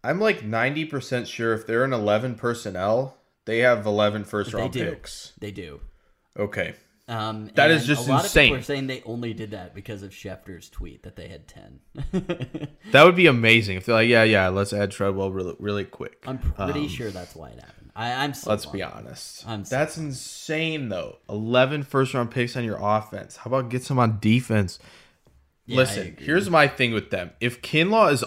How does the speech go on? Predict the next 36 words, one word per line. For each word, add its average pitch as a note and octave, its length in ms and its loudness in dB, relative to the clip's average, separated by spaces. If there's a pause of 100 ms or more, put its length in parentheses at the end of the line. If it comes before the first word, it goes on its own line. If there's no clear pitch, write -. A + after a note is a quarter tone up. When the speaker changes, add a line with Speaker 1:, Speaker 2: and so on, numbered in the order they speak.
Speaker 1:
off A2 300 4
the B2+ 100 2
board, G#2+ 540 0 (680)
trade A2+ 600 4 (140)
back. F#2 560 -2 (260)
Speaker 2:
Yeah. F2+ 340 -10
Speaker 1:
That's A#2+ 280 2
my, C#3 320 4
that's D3 220 4
my E3 140 4
advice A#2 340 4
to G2 120 -4
Atlanta. G1+ 400 -12 (680)
I C3 140 4
think E3 260 2
Kinlaw E3 440 6
is C3 200 0
your A2+ 100 0
guy A#2 280 4
now. C#3 300 0
You G2+ 120 -8
brought A2+ 280 4
in C3 140 0
Fowler, B2+ 640 4 (640)
you A2+ 100 0
have A#2 300 2
Jarrett, F#2+ 440 2 (300)
and A2+ 100 -2
you G#2+ 80 4
have G#2 120 4
McKinley, F#2 520 -4
who F#2+ 200 -8
hopefully A#2 400 2
can G#2+ 180 -2
find G2+ 380 2
it - 160 -14